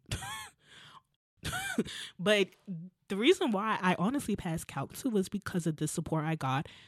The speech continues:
from within the class and honestly people who have also taken the class as well. I remember an old friend of mine,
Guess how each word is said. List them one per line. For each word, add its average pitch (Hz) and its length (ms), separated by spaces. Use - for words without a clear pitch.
from 151 480
within 165 300
the 285 80
class 180 320
and 214 120
honestly 294 320
people - 320
who 240 60
have 208 180
also 180 240
taken 185 240
the 175 60
class - 300
as - 120
well. 277 220
I 269 80
remember 294 420
an 180 140
old 196 240
friend 320 160
of 247 80
mine, 160 320